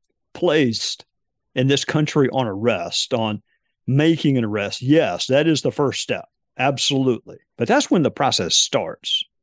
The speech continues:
That is not when the process ends. An arrest without a conviction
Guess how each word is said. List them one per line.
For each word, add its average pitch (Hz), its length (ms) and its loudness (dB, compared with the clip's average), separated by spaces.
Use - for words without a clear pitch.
That 196 160 2
is 147 140 2
not 147 260 0
when 131 100 0
the 110 60 0
process 104 640 -2
ends. - 560 -6
An 127 100 0
arrest 143 420 2
without 139 280 2
a 117 60 -2
conviction 180 720 -2